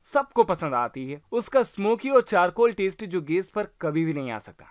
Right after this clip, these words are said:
लेकिन बारबेक्यू के लिए कोल को तैयार करना आसान काम नहीं है। लेकिन इस तरह से आप सिर्फ बारबेक्यू को सिर्फ दस मिनट में रेडी कर सकते हैं, सिर्फ एक बटन दबाते ही। इसके बाद आप इस पर अपने पसंद के कबाब, टिक्का या स्टिक्स को बना सकते हैं।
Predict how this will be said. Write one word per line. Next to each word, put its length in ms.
लेकिन 200
बारबेक्यू 460
के 100
लिए 200
कोल 320
को 120
तैयार 300
करना 200
आसान 340
काम 160
नहीं 200
है। 80
लेकिन 220
इस 140
तरह 160
से 180
आप 300
सिर्फ 260
बारबेक्यू 460
को 100
सिर्फ 260
दस 280
मिनट 140
में 100
रेडी 220
कर 140
सकते 280
हैं, 60
सिर्फ 220
एक 160
बटन 240
दबाते 340
ही। 60
इसके 220
बाद 280
आप 260
इस 120
पर 160
अपने 160
पसंद 340
के 80
कबाब, 420
टिक्का 280
या 180
स्टिक्स 340
को 120
बना 200
सकते 240
हैं। 100